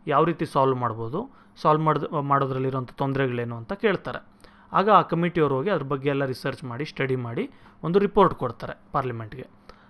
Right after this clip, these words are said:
ಇವ್ರು ಏನು ಮಾಡ್ತಾರೆ ಪಾರ್ಲಿಮೆಂಟಲ್ಲಿ ಅದನ್ನು ಡಿಸ್ಕಸ್ ಮಾಡ್ತಾರೆ. ಓಕೆ, ಈ ಥರ ಇದೆಯಾ, ಈ ಥರ ಇದೆ ಅಂತ ಇದ್ದಾರೆ, ಈ ಸೊಲ್ಯೂಷನ್‌ಗೆ ನಿಮ್ಗೆ ಓಕೆನಾ, ಇದಕ್ಕೆ ಈ ಥರ ರೂಲ್ ಮಾಡಿದ್ರೆ ಓಕೆನಾ, ಆ ಡಿಸ್ಕಷನ್ ಎಲ್ಲ ಮಾಡ್ತಾರೆ.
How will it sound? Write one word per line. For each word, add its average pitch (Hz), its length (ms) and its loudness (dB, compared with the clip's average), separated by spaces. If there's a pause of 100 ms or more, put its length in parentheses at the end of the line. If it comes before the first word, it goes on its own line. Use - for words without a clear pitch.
(260)
ಇವ್ರು 226 200 4
ಏನು 202 140 4
ಮಾಡ್ತಾರೆ 147 320 -2
ಪಾರ್ಲಿಮೆಂಟಲ್ಲಿ 131 540 -2
ಅದನ್ನು 156 200 -6
ಡಿಸ್ಕಸ್ 214 420 -2
ಮಾಡ್ತಾರೆ. 117 380 -12 (380)
ಓಕೆ, 139 200 -4
ಈ 143 140 2
ಥರ 135 180 0
ಇದೆಯಾ, 127 300 -2
ಈ 131 120 -2
ಥರ 131 200 -6
ಇದೆ 120 220 -6
ಅಂತ 117 200 -12
ಇದ್ದಾರೆ, 123 680 -10
ಈ 151 80 -4
ಸೊಲ್ಯೂಷನ್‌ಗೆ 151 520 0
ನಿಮ್ಗೆ 131 260 -2
ಓಕೆನಾ, 135 360 0 (280)
ಇದಕ್ಕೆ 147 260 -6
ಈ - 20 -2
ಥರ 147 160 -2
ರೂಲ್ 131 280 -2
ಮಾಡಿದ್ರೆ 123 300 -4
ಓಕೆನಾ, 131 360 -6 (360)
ಆ 147 60 0
ಡಿಸ್ಕಷನ್ 147 480 -4
ಎಲ್ಲ 123 140 -2
ಮಾಡ್ತಾರೆ. - 480 -6